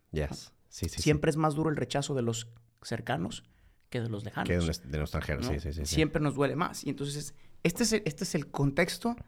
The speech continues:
Speaker 2: en el que esta mujer se encuentra.
Speaker 1: Exacto.
Speaker 2: Imagínense la des-, la desesperación que tiene que haber en ella,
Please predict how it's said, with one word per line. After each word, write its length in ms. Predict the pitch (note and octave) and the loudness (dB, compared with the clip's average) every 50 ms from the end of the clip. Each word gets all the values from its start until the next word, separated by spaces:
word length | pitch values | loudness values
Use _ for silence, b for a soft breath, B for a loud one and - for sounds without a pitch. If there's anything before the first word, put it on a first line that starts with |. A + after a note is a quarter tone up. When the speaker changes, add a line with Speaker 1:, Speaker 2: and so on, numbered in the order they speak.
| B B B B B - | B B B B B -6
Speaker 2:
en 120 | C3+ C3 | -4 -2
el 100 | B2+ A2+ | -2 -2
que 60 | A#2 C#3+ | -2 -4
esta 160 | - - D#3 | -2 0 0
mujer 280 | D3 C3 C3 B2 B2+ | 0 0 0 0 0
se 80 | - C#3 | 0 -4
encuentra. 480 | C3 - G#2+ G#2 - - - - - - - | -2 -2 -2 -2 -2 -4 -8 -14 -16 -12 -6
Speaker 1:
Exacto. 420 | F#2+ E2+ - - E2 - - - - - | -6 -6 -2 -2 -4 -4 -4 -8 -6 -4
Speaker 2:
Imagínense 400 | B2+ A#2 C#3 C#3+ D#3 D3 D#3+ D3 | -2 0 2 2 2 2 2 2
la 100 | C#3 C3 | 2 2
des-, 220 | B2+ B2 - - - - | 2 0 -2 -6 -6 -4
la 100 | A#2+ A2+ | -2 -2
desesperación 680 | A#2 A#2 A#2 A#2 A#2 - B2+ A2+ A2+ - - C#3+ D3 C#3+ | -2 -2 -2 -4 -2 0 0 0 2 2 2 2 2 2
que 80 | C#3 | 0
tiene 240 | - - C#3 C#3+ C#3 | 0 2 2 2 2
que 80 | - A#2+ | 2 2
haber 160 | A#2+ B2+ A#2+ | 2 4 4
en 80 | B2+ C#3 | 6 6
ella, 300 | C#3 C#3 D3+ D#3+ E3+ F3 | 6 6 4 4 2 0